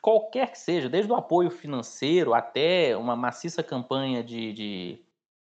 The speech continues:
conscientização em relação à importância da, da, do isolamento social, todo tipo de apoio necessário, é, realmente a cabeça das pessoas vai pro cacete. Às vezes eu acho, Paulo,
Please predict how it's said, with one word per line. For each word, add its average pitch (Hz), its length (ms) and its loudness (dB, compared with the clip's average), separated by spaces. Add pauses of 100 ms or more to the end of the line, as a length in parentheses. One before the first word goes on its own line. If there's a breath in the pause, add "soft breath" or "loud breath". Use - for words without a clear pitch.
(240)
conscientização 185 1120 -2
em 131 60 -4
relação 123 320 -2
à - 20 -4
importância 135 680 -6
da, 101 440 2 (240 soft breath)
da, 107 460 0
do 117 120 -10
isolamento 117 460 -2
social, 151 1000 2
todo 185 220 -6
tipo - 180 -8
de 147 80 0
apoio 120 320 0
necessário, 156 720 -2 (800 loud breath)
é, 415 220 -6
realmente 294 340 -2
a 277 40 -8
cabeça 262 340 -2
das 285 120 -6
pessoas 262 320 -6
vai 254 140 -2
pro - 120 -20
cacete. 214 600 -2 (320 soft breath)
Às 254 100 0
vezes 330 240 0
eu 220 180 6
acho, 220 380 2
Paulo, 101 580 0